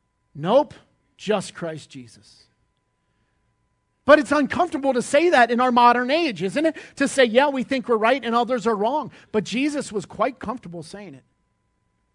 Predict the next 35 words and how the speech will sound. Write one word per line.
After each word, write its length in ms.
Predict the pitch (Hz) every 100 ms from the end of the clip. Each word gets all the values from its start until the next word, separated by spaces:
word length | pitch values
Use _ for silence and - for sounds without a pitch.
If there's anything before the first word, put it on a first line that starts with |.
| _
Look 200 | 220 214
with 160 | 247 208
me, 100 | 226
if 140 | 196
you 80 | 220
will, 180 | 226 233
at 60 |
John 340 | 165 208 220 214
chapter 320 | - 202 196
fourteen, 480 | - 214 202 196 196
verse 240 | 196 185
six. 520 | - 247 _ - _ _ _ _ _ _ _ _ _ _ -
Very 160 | 180
familiar 520 | 170 202 202 214 214
verse 380 | 185 196 214 196
to 100 | -
some 240 | 170 208 196
of 100 | 185
you 140 | 196
where 160 | 190 180
Jesus 360 | 190 214 196
said 240 | - 214 196
to 60 | 190
him, 200 | 190 180
"I 280 | 185 220 214
am 480 | 208 196 185 175 160 _ _ _ - _ _
the 420 | 135 147 277 285
way," 260 | 220 156 147
not 180 | 214
a 140 | 294 233
way, 220 | 151 127
"I 160 | 170 233
am 340 | 214 175 147
the 220 | 190 294
way, 380 | 254 175 165 196